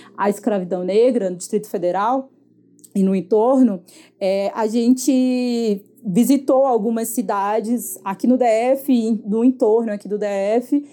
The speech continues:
e a gente foi na prefeitura, foi no, no sa-, entrou nos sites da prefeitura pra saber o que que tinha sobre a história daquele lu-,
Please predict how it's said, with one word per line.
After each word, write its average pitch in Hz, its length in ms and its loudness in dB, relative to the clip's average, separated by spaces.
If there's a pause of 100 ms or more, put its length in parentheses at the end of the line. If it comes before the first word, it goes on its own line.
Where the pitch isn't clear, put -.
(220)
e 226 80 2
a 240 60 4
gente 269 360 4
foi 254 380 2
na 196 140 -4
prefeitura, 254 880 0
foi 208 260 -2
no, 214 220 -4
no 220 120 -4
sa-, 220 300 -4
entrou 240 340 2
nos 254 180 2
sites 208 420 -4
da 208 100 -2
prefeitura 240 680 0
pra 214 120 -4
saber 240 280 -2
o - 20 -2
que 320 140 0
que 339 100 4
tinha 277 380 2
sobre 220 220 0
a - 20 2
história 220 260 -2
daquele 214 280 -2
lu-, 226 160 -2